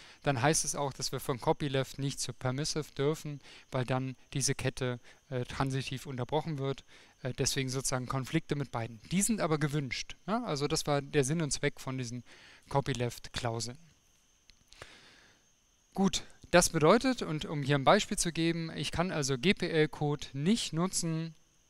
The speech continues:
innerhalb von einer Software, die mit der M-I-T-Lizenz ist. Und das war genau das Beispiel,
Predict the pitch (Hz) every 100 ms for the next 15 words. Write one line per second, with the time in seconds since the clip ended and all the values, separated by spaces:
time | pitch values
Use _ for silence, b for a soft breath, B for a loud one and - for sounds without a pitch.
0 | _ _ - 170 147 139 - - 135 135
1 | 127 127 - 175 - 160 143 123 135 139
2 | 139 147 135 123 123 - 143 135 127 -
3 | 202 202 - 165 160 - 151 147 135 -
4 | 147 135 131 147 - - 135 - 135